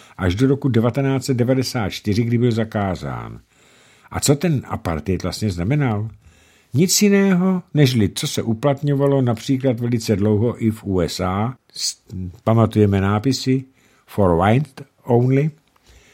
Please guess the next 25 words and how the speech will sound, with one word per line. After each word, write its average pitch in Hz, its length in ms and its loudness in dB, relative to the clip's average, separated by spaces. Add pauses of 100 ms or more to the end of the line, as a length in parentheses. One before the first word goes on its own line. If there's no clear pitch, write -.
(120)
tedy 110 240 4
oddělené 135 580 4
prostory 123 600 0
v 113 80 -4
dopravních 104 500 2
prostředcích, 117 840 -4 (640)
oddělení 123 840 6
a 113 100 -2
naprosté 113 520 0
rozdělení 110 560 2
všech - 340 -4
veřejných 107 480 0
místností, 113 840 -4 (320)
například 107 520 -4
kin, 117 300 0
restaurací, 107 800 -2
škol, 104 360 0
nemocnic 98 640 -2
a 87 60 -10
jiných 101 300 -2
zařízení 117 680 -2 (320)
a 87 100 -4
veřejně 107 540 4
přístupných 95 680 -6
míst. 65 520 -10